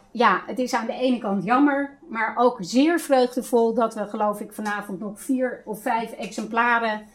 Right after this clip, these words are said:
hebben en dan is het even uitverkocht. Maar we gaan natuurlijk, eh, begin volgend jaar met een herziene, eh, nieuwe uitgave komen. Maar vanuit het Lectorium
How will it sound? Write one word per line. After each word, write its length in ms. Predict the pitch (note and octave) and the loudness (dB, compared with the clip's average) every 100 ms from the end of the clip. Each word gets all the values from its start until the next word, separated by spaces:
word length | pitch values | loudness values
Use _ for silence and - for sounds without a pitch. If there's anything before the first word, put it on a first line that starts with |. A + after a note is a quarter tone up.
| _ _ | _ _
hebben 320 | - A3+ G#3+ A3 A3 | 0 0 2 -2 -4
en 180 | A3 A3 | -6 0
dan 320 | G3+ G3+ G3+ - | 2 2 0 -6
is 200 | G3+ F#3+ | -8 -4
het 340 | F3+ - - _ _ _ _ _ | -4 -4 -16 _ _ _ _ _
even 340 | - B3+ B3+ A3 | 4 4 4 -2
uitverkocht. 800 | G3 G3+ - G3+ A3+ A#3+ - - _ _ _ | -4 -4 -6 -2 -2 -4 -14 -20 _ _ _
Maar 180 | - G#3+ | -6 -4
we 100 | G#3+ | -2
gaan 240 | G#3 A3+ G#3+ | -4 -6 -6
natuurlijk, 600 | G#3 A#3+ A#3 A3 G#3 - | -4 -4 -2 -4 -10 -12
eh, 320 | - G3 F3 F3 E3 | -8 -4 -2 -4 -4
begin 500 | F3+ F#3+ A#3 A#3 A3 | -8 -2 0 0 -2
volgend 400 | - A3 G#3 F#3 | -2 -2 -2 -4
jaar 420 | F#3+ F#3+ F#3 F#3 _ _ _ | -4 -2 -4 -8 _ _ _
met 180 | - G3+ | -8 -6
een 160 | G#3 G3 | -4 -2
herziene, 600 | G3+ G#3 A3+ A3 G3+ G3+ - _ _ _ | -2 0 0 0 -4 -6 -12 _ _ _
eh, 320 | G3 F#3 E3+ - - _ _ | -6 -2 -2 -6 -16 _ _
nieuwe 400 | - G3+ A3 G3+ | -2 2 2 0
uitgave 580 | - F#3 F3+ F#3+ F3+ F3 | -2 -2 -2 -2 -4 -4
komen. 460 | - E3+ E3 E3+ D#3+ _ _ _ _ _ _ _ _ _ _ - _ _ _ _ _ _ | -4 -2 0 -4 -6 _ _ _ _ _ _ _ _ _ _ -20 _ _ _ _ _ _
Maar 420 | G#3+ B3 B3+ A#3 | 0 4 4 4
vanuit 360 | A#3 C4+ D4 C#4+ | 2 6 6 6
het 120 | C#4+ | 2
Lectorium 840 | B3 A#3+ B3 C#4+ C4+ A#3+ A#3 G#3 G#3 | 2 2 2 4 6 4 2 -2 -4